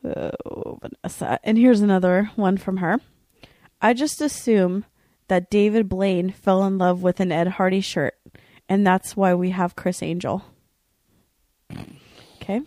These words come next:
that's funny. Uh, let's see. This, I resemble this remark, so I tweeted it. It's not, uh, it's funny, but this is Daniel Van Kirk. Uh, Daniel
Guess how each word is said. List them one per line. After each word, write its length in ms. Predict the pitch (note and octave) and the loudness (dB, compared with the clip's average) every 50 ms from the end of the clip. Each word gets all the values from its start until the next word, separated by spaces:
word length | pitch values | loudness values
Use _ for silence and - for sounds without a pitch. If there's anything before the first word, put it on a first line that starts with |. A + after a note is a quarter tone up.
| - - | -10 -14
that's 240 | - - - - - | -14 -14 -14 -16 -20
funny. 340 | - - G3 G3+ A#3+ F4 - _ _ _ _ _ _ _ - - - - - _ _ - _ _ - | -10 -6 -6 -4 -4 -6 -8 _ _ _ _ _ _ _ -20 -20 -20 -20 -20 _ _ -20 _ _ -6
Uh, 380 | G3+ G3 F#3+ F#3+ F#3+ F#3+ F#3+ F#3+ | -4 -2 -2 -2 -2 -2 -4 -6
let's 160 | - - - | -8 -10 -14
see. 680 | - - - _ - _ - - - - B1+ - G3+ - - - - - - _ _ _ _ _ _ _ _ _ _ _ _ _ _ _ _ _ _ _ - | -20 -20 -18 _ -16 _ -14 -12 -10 -10 -6 -8 -8 -8 -10 -20 -20 -20 -20 _ _ _ _ _ _ _ _ _ _ _ _ _ _ _ _ _ _ _ -10
This, 460 | G3 G#3+ A3 B3 B3+ - - - - _ _ _ _ _ _ _ _ - | -2 2 4 4 4 2 -6 -16 -18 _ _ _ _ _ _ _ _ -4
I 420 | F#3+ F#3+ F#3+ F#3 F#3 F3+ F3+ F3+ - _ | 0 2 2 4 4 2 2 0 -2 _
resemble 520 | - G3 F#3+ F3+ F3 F#3 F#3 F#3+ F3+ F#3+ G3 | -2 -2 -2 0 2 0 0 2 2 2 2
this 240 | G3 G3+ G3 - - | 0 -2 -4 -4 -4
remark, 340 | G3+ G3+ G3 G3+ G#3 - - | -4 -4 -2 -4 -4 -6 -8
so 440 | - - - F#3+ F3+ F3+ F3 F3 - - | -16 -6 -2 0 0 0 0 -2 -4 -4
I 300 | E3+ F3 F3 F3 F3+ - _ - | -4 -2 -2 -2 -4 -4 _ -16
tweeted 300 | - - F3+ F3 F3+ F#3+ | -8 -6 -6 -4 -2 -2
it. 60 | A3 | -4
It's 160 | G#3+ - - | -4 -4 -4
not, 160 | F#3+ F3+ F3 - _ _ _ _ _ _ - - | -6 -4 -4 -6 _ _ _ _ _ _ -2 2
uh, 180 | F#3+ F#3 F3+ | 2 2 4
it's 140 | F3 F3+ - | 2 0 -4
funny, 260 | - - E3+ E3 E3 | -6 -6 -4 -4 -4
but 220 | E3+ F#3 D3 - _ - - - - - - - - | -4 -6 -6 -8 _ -18 -20 -20 -20 -20 -20 -6 -2
this 180 | A3 G#3 G#3+ | -2 0 2
is 260 | A3 G3 F#3 F3+ - - _ _ _ _ _ _ _ _ F#3+ | 2 2 2 2 -2 -10 _ _ _ _ _ _ _ _ -4
Daniel 600 | F3 G3 G#3 G#3 A3+ A#3 B3 B3 B3 B3+ B3+ B3+ - | 2 6 6 8 8 6 6 6 4 4 0 -2 -6
Van 540 | F#3+ F#3 F#3+ F#3 F3+ F#3 F#3 F#3 G3 G3 - _ _ _ _ _ _ | -12 -4 -2 0 0 2 0 0 0 -2 -4 _ _ _ _ _ _
Kirk. 480 | - - - F#3+ E3 - _ - - - - _ _ _ _ _ _ _ | -16 -4 0 0 0 0 _ -10 -18 -18 -18 _ _ _ _ _ _ _
Uh, 260 | - - - - A2 - - - | -14 -12 -12 -12 -12 -14 -14 -10
Daniel 580 | - - F#3+ F#3+ F#3 F#3 F#3+ F#3 F3+ F#3 F#3+ | -6 -4 -2 -2 -2 -2 -2 -2 -4 -4 -8